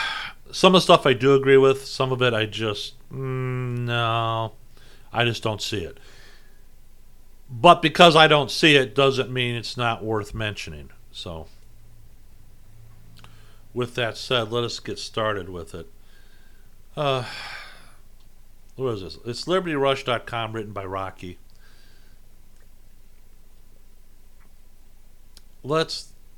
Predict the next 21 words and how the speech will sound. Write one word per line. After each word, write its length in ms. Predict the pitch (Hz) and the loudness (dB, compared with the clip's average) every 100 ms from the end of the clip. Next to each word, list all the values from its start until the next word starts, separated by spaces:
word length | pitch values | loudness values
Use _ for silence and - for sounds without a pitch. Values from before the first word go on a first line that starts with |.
| - | -10
talk 300 | - 127 123 | -2 0 -2
about 320 | 110 113 107 | -4 -4 -4
this. 220 | 113 104 143 | -8 -10 -4
It 80 | |
needs 220 | 165 175 - | 0 0 0
to 60 | |
be 100 | 139 | -8
talked 340 | - 107 - 85 | -6 -8 -8 -14
about. 320 | 78 69 - - - - - - - - - - - - - - - - - - - - - - - - - - - - - - 120 | -16 -16 -18 -20 -20 -20 -20 -20 -20 -20 -20 -20 -20 -20 -20 -20 -20 -20 -20 -20 -20 -20 -20 -20 -20 -20 -20 -20 -20 -20 -20 -18 -6
And 100 | 127 | -4
I'll 120 | 127 | -2
tell 220 | - 131 | 0 0
you 120 | 120 | 0
why. 380 | 110 101 73 - - - - - - - - - - - - - - - - - | -4 -6 -8 -14 -20 -20 -20 -20 -20 -20 -20 -20 -20 -20 -20 -20 -20 -20 -20 -20
Because 240 | 127 143 143 | -8 -4 -4
if 100 | 143 | -4
we 100 | 147 | 2
don't 300 | 151 170 170 | 4 2 2
talk 320 | 143 139 135 | 4 4 2
about 360 | 131 127 127 | 0 2 2
it, 120 | 127 | 0